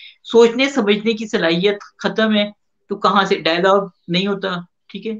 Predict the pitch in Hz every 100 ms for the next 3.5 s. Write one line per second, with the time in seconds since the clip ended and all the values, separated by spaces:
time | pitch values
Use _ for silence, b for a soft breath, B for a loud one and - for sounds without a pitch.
0 | 214 b b b 175 175 170 196 208 175
1 | 196 196 180 180 196 202 190 190 185 180
2 | 180 185 165 175 190 185 180 _ - 185
3 | 180 180 196 214 196